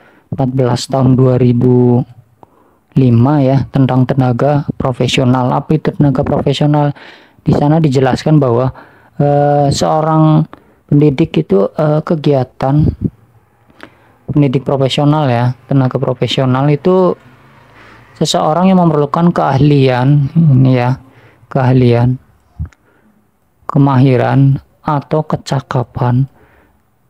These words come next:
yang memenuhi standar mutu atau norma tertentu serta memerlukan pendidikan profesi. Nah, ini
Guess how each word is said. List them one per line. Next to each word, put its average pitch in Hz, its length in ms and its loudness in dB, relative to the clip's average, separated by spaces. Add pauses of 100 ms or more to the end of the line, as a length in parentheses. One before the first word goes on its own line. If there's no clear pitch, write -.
(120)
yang 139 160 2
memenuhi 147 400 2
standar 139 400 -2
mutu 139 400 0
atau 147 240 -2
norma 139 320 0
tertentu 135 480 -2
serta 143 320 -4
memerlukan 151 800 0
pendidikan 131 640 0
profesi. 123 800 -4 (160)
Nah, 117 240 -4
ini 131 320 2